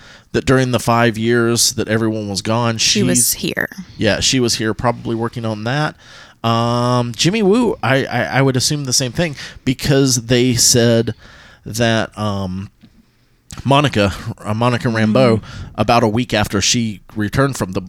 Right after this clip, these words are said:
Speaker 1: from, or ca-, the blip, um, that she came back to work, and that was, like, within a day or two of when they met Jimmy, and Jimmy was
Speaker 2: Correct,
Speaker 1: already working.
Speaker 2: yeah.
Speaker 1: So I would assume all of them have been,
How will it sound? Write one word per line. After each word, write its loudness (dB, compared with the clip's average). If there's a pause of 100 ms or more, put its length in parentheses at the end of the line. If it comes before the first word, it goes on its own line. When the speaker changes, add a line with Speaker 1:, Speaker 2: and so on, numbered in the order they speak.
(120)
Speaker 1:
from, -6
or -4
ca-, -6
the -4
blip, -4 (320)
um, -6 (560)
that 0
she 2
came -4
back -4
to -2
work, 2
and -2
that 2
was, 4
like, -2
within 2
a 2
day 2
or 2
two -2
of -8
when -4
they 0
met -4
Jimmy, -2
and -2
Jimmy 4
was 4 (180)
Speaker 2:
Correct, 2
Speaker 1:
already 4
working. 0
Speaker 2:
yeah. 0
Speaker 1:
So 2
I 4
would 2
assume 2 (260)
all 6
of 0
them 0
have 0
been, -2